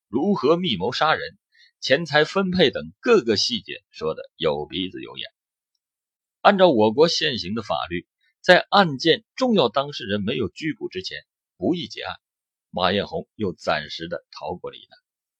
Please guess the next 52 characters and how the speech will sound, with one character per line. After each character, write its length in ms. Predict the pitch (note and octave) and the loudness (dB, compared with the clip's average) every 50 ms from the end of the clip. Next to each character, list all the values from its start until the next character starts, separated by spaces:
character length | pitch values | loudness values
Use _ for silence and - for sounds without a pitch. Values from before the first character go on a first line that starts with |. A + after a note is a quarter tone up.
| _ _ _ _ _ _ _ _ _ _ _ _ _ _ _ _ _ _ _ _ _ _ _ _ _ _ _ _ | _ _ _ _ _ _ _ _ _ _ _ _ _ _ _ _ _ _ _ _ _ _ _ _ _ _ _ _
时 260 | - - D3 G#3+ A#3+ | 0 2 4 4 4
至 220 | G3 F3+ F#3+ E3+ F3 | 4 6 6 6 6
一 160 | G3 G3+ F#3+ | 4 0 0
九 180 | C#3 D3 E3 D#3+ | 2 2 2 2
九 220 | - G#2+ G2+ F#2+ | 4 2 4 6
八 160 | C3+ D3+ D#3 | 6 6 6
年 160 | B2+ A#2+ C3+ | 6 4 0
岁 280 | D3+ - - E3 C#3 F#2+ | 0 2 2 2 0 0
尾， 40 | D#2 - - _ _ _ _ _ _ _ _ _ _ _ _ - | -2 -6 -12 _ _ _ _ _ _ _ _ _ _ _ _ 6
佳 260 | - G#3+ A3 A3 A3+ | 8 10 10 10 10
木 200 | G3+ F#3 D3+ A#2+ | 8 4 0 -2
斯 260 | - - E3+ G3+ G#3 | -2 0 2 2 2
市 300 | - - - B2 - _ _ - | 2 0 -2 -4 -6 _ _ 6
中 280 | - D3 C#3+ C#3+ C#3 A2+ | 6 6 6 6 -2 -2
级 140 | G2+ G#2 | -2 -2
人 140 | G2+ G2+ G2 | 0 0 0
民 120 | F#2+ G#2 G#2 | -2 -4 -6
法 120 | - - C2+ C#2 | -6 -12 -14 -12
院 160 | D2+ C#2+ _ - | -14 -16 _ -16
第 100 | F2 E2 | -16 -14
三 320 | - - - C3 E3+ F3+ | -12 -4 2 2 2 2
次 160 | - - D2+ - | 0 -8 -14 -14
开 160 | - - C2+ | -12 -12 -14
庭， 120 | _ - _ _ _ _ _ _ _ | _ -16 _ _ _ _ _ _ _
公 260 | - - F3+ F3+ F3+ D#3+ | 2 4 4 4 4 -2
开 220 | A#2+ B2+ A#2+ A#2 | -2 0 0 0
审 240 | - - F#2 G2+ G#2 | 0 -2 -4 -4 -4
理 140 | E2+ E2 D#2 | -4 -4 -4
马 260 | D#2+ D2+ C2+ A#1+ C#2 | -4 -4 -4 -4 -6
艳 160 | E2 D#2+ C#2 | -8 -10 -12
红 180 | _ - C#2+ D2 | _ -18 -20 -20
一 40 | C2+ | -18
案。 120 | C2 A#1 - _ _ _ _ _ _ _ _ _ _ _ _ _ _ _ _ _ | -18 -18 -20 _ _ _ _ _ _ _ _ _ _ _ _ _ _ _ _ _
此 160 | - - A#2+ | -2 -2 2
前， 260 | - - D#3 F3+ - _ _ _ | 6 6 6 6 6 _ _ _
人 160 | - C#3 F3 F#3+ | 2 2 2 4
民 160 | F#3+ F#3+ F3+ | 2 0 0
检 180 | C#3+ A2+ F#2+ | 0 0 -2
察 180 | F#2 G#2+ B2 C#3 | 0 -2 -2 0
院 220 | D#3+ E3 C#3 G#2+ - | 0 0 -2 -2 -2
起 360 | - - - - F2+ F#2 F2+ | -4 -4 -4 -4 -4 -6 -6
诉 180 | - B2+ G#2+ - | -6 -6 -8 -4
科 260 | - C#3 D3+ - _ _ | 0 0 -2 -2 _ _
经 220 | - - F#2 G2 G2 | -10 -8 -6 -6 -4
过 240 | F#2+ F#2+ D#2+ - _ | -2 -4 -4 -4 _
大 260 | - D#3+ A#2+ D#2 D#2+ | 2 2 2 2 0
量 180 | F2 F2+ E2 D2+ | -4 -6 -8 -10
的 80 | D2 | -8
调 180 | - B2 F2+ C#2 | -4 -4 -4 -4
查 160 | - - E2 F#2 | -6 -12 -16 -14
取 180 | - - - - | -14 -16 -16 -10
证， 160 | - G2 | -10 -10